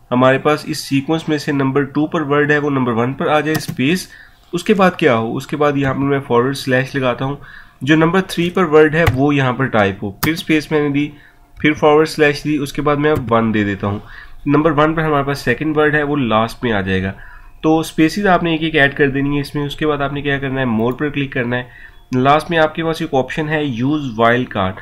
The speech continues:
आपने इस पर चेक लगाना है। चेक लगाने के बाद आपने क्या करना है जी, यहाँ पर रिप्लेस ऑल पर क्लिक कर देना है।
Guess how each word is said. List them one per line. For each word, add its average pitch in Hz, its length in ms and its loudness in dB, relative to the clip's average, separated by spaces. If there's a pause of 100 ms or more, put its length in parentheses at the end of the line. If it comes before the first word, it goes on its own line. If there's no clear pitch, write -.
(320)
आपने 131 200 4
इस 143 100 -4
पर 165 120 -2
चेक 156 260 -2
लगाना 147 340 2
है। 139 80 0
चेक 165 260 -4
लगाने 151 340 2
के 156 100 -2
बाद 139 220 2
आपने 131 260 0
क्या 139 160 0
करना 123 240 -2
है 123 120 0
जी, 131 160 -8 (440)
यहाँ 135 200 2
पर 160 180 0
रिप्लेस 147 480 0
ऑल 127 160 2
पर 151 180 -2
क्लिक 131 260 -2
कर 113 120 0
देना 104 200 -2
है। 101 100 -8